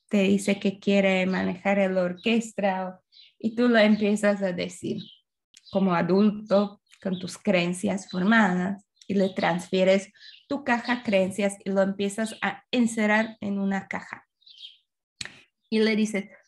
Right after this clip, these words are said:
"No, hijo astronauta, ¿y cómo crees? Aquí ni siquiera hay escuela para eso,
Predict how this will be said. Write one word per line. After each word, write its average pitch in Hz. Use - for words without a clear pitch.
"No, 349
hijo 311
astronauta, 220
¿y 214
cómo 254
crees? 208
Aquí 190
ni 220
siquiera 202
hay 180
escuela 185
para 175
eso, 185